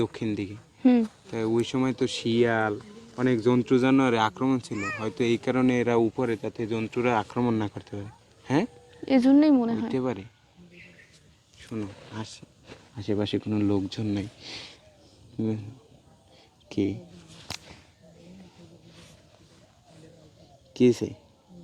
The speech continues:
Speaker 2: কিছু না।
Speaker 1: তুমি বুঝো না? হুম?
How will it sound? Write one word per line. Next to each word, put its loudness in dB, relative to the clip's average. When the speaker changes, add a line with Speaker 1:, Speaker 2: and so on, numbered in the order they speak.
Speaker 2:
কিছু -2
না। 0
Speaker 1:
তুমি -2
বুঝো 4
না? 2
হুম? 2